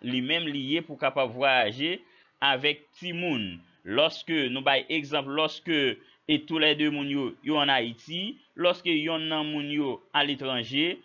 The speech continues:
oubyen lòske toulède moun yo aletranje, yo kite timoun nan ann Ayiti, se konsa ou vwayaje avèk timoun nan. Menm si se pitit ou l ye, w ap vwayaje avèk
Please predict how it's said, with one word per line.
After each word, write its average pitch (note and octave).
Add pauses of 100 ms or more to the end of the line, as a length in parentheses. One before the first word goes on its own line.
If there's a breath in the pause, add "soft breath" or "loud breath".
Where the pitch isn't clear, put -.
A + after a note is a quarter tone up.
(220 soft breath)
oubyen D3+
lòske D#3+
toulède D3+
moun C#3
yo F3 (240 soft breath)
aletranje, D#3
yo D#3+
kite E3
timoun C#3+
nan D#3 (200)
ann F3
Ayiti, C3
se -
konsa D#3+
ou C#3+
vwayaje C#3+
avèk C#3+ (180)
timoun C3+
nan. F3 (200 loud breath)
Menm F3+
si F3
se D#3+
pitit C#3+
ou B2+
l B2
ye, F3
w E3+
ap C#3
vwayaje B2
avèk C#3+